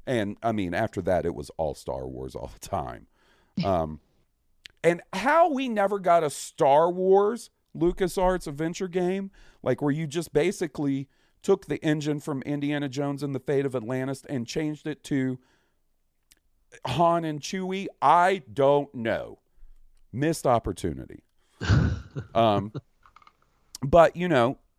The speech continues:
Speaker 1: um, a lot of the people, you know, once they stopped making these adventure games, a lot of the, the people that worked on these games went on to work with, like, Telltale and Double Fine and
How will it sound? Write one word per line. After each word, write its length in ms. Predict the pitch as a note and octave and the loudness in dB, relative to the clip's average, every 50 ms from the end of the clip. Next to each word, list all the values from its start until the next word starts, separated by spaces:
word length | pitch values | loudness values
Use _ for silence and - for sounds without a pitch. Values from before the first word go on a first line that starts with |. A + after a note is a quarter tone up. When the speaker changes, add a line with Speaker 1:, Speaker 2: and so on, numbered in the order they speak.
| _ - | _ 0
Speaker 1:
um, 360 | G#2 G#2+ G#2 G#2 G#2 G2+ G#2 - - | 0 2 4 2 2 0 0 2 2
a 60 | A#2 | 2
lot 380 | A2+ A2+ A#2+ A#2+ B2+ D3 D3 - - | 4 4 6 6 6 6 4 2 4
of 320 | B2+ B2+ B2 B2 A#2 A#2 A2+ | 6 6 6 6 4 0 -4
the 60 | A2 | -4
people, 580 | - D3 C#3+ C3+ - C3+ A#2 A2+ A2+ A2 - _ _ _ _ _ _ - | -2 -4 -4 -2 0 4 4 6 6 4 2 _ _ _ _ _ _ -6
you 120 | A#2 A2+ | -4 -2
know, 120 | G#2+ F#2+ F#2 | -2 0 0
once 260 | G2 A2 A#2+ A#2 - | -2 -2 -4 -4 -4
they 160 | - A2+ G#2+ | -4 -4 -4
stopped 300 | - - - G#2+ G#2 - | -4 -2 -2 0 0 0
making 520 | F2 G2+ G2+ G2+ - G#2 F#2+ F#2+ F#2+ F2+ - - | -2 -4 -4 -2 -2 -4 -4 -4 -6 -8 -8 -6
these 220 | G2 F#2+ F2 E2+ | -6 -6 -4 -6
adventure 360 | F2 D#2+ G#2+ C3+ C#3 - G2 | -6 -6 -6 -6 -6 -8 -8
games, 480 | D#2+ E2 F2+ F2 F2 F2 F2 E2+ - - _ _ _ _ _ _ _ - | -6 -4 -4 -4 -4 -6 -8 -10 -12 -18 _ _ _ _ _ _ _ -6
a 60 | G2+ | -4
lot 260 | G#2 G#2+ A2+ A#2+ A#2+ | 2 4 6 6 6
of 160 | A#2 G2+ G2+ G2 | 4 0 0 2
the, 420 | A2 G#2+ G#2 G2+ G2 F#2+ F2+ - F#2+ | 4 4 4 4 4 2 0 -2 -4
the 140 | F#2 F#2 | -6 -6
people 260 | - B2+ B2+ A2+ A#2 G#2 | -6 -6 -6 -4 -4 -2
that 160 | F#2 - A#1+ | -2 -4 -2
worked 280 | E2 G2 A#2 C3+ - A#2+ | -2 -2 -2 0 -2 -2
on 140 | G2 F#2 F#2 | -4 -2 -4
these 180 | F2+ E2+ D#2+ | -6 -6 -4
games 340 | - F#2+ F2+ F2+ F#2 F2 F2 | -4 -4 -4 -4 -6 -8 -8
went 240 | F2+ G2+ G2+ F#2+ F#2+ | -6 -6 -4 -2 0
on 240 | F#2+ G2+ G#2 G#2 F#2+ | 0 2 2 0 0
to 120 | - A2+ | -4 -6
work 340 | G2+ G2+ G#2+ A2 G2+ - - | -4 -2 -2 -2 -2 -2 -4
with, 240 | D2+ C#2+ C2+ - - | -6 -6 -6 -8 -10
like, 220 | C2+ C2+ - _ | -12 -12 -12 _
Telltale 800 | - - D2+ D2 C#2 C#2 - - D2+ C2+ C2+ B1+ B1 A#1+ A#1+ - - | -10 -8 -6 -6 -6 -8 -8 -10 -10 -10 -10 -10 -12 -12 -14 -12 -10
and 180 | G2+ A2+ B2 | -8 -6 -2
Double 320 | A2 A2 F#2+ D#2+ E2+ D#2 D2 | 2 2 2 2 0 -2 -4
Fine 520 | - - D#2 D2+ D2+ D2 C#2+ C2+ C#2 D2 | -6 -8 -8 -6 -6 -6 -8 -8 -10 -10
and 120 | D2+ D2+ | -10 -12